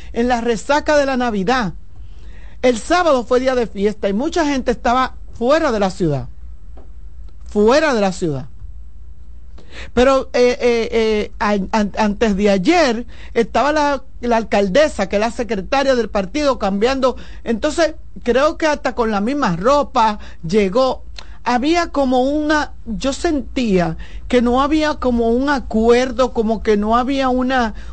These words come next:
una conexión de la población con esta actividad política, que para mí era la más grande porque es la primera que se realiza.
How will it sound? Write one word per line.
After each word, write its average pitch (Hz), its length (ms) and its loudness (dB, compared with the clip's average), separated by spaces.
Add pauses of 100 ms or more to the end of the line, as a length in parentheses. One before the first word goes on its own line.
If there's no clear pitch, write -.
(100)
una 269 260 4
conexión 240 1120 2
de 208 100 2
la 202 160 0
población 226 800 0 (380)
con 226 240 4
esta 262 220 0
actividad 202 680 2 (140)
política, 180 680 0 (500)
que 285 180 4
para 294 280 2
mí 240 360 2
era 208 200 2
la 220 100 2
más 240 140 2
grande 220 500 0 (100)
porque 240 600 0
es 214 100 0
la 208 160 0
primera 233 380 0
que - 100 -2
se 190 140 0
realiza. 165 560 0